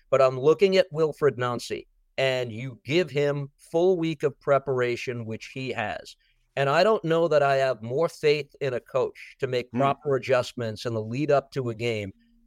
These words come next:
Speaker 1: more than I have in Nancy at this point.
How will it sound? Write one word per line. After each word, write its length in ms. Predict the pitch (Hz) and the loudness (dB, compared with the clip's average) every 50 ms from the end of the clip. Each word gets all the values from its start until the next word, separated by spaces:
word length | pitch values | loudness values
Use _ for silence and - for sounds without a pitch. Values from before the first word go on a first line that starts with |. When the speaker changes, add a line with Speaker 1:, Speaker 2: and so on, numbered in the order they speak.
| _ - | _ -8
Speaker 1:
more 340 | 113 127 135 143 160 180 180 | -2 0 2 6 6 6 6
than 160 | 170 156 147 | 6 2 2
I 160 | 143 135 127 | 2 2 0
have 400 | 117 123 123 120 117 110 104 101 - _ _ _ _ _ _ _ _ _ _ _ | 0 0 0 -2 -2 -2 -4 -6 -8 _ _ _ _ _ _ _ _ _ _ _
in 240 | - 127 127 123 123 | -4 -4 -4 -2 -2
Nancy 520 | 123 127 135 139 131 - - 135 120 113 - - | 0 0 0 0 -2 -4 -4 -4 -4 -4 -4 -4
at 260 | 110 113 110 - _ | -4 -4 -4 -6 _
this 220 | - 120 135 - | -6 -6 -6 -6
point. 380 | - _ - 120 113 98 87 | -10 _ -6 -6 -6 -6 -8